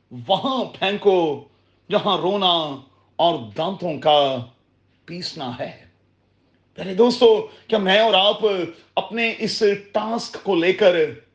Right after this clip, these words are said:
سنجیدہ ہیں؟ کیا ہم اپنے خداوند کے کام کو آگے بڑھا رہے ہیں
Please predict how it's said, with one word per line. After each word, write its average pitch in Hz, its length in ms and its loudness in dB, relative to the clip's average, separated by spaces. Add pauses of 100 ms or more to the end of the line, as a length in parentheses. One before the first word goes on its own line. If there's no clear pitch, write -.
سنجیدہ 170 720 -8
ہیں؟ 175 220 -10 (1000)
کیا 196 200 4
ہم 214 180 2 (1700)
اپنے 208 240 -2 (100)
خداوند 226 420 2
کے 233 80 -2
کام 202 360 0
کو 202 200 0
آگے 185 520 0 (300)
بڑھا 160 400 2
رہے 202 260 2
ہیں 180 280 -6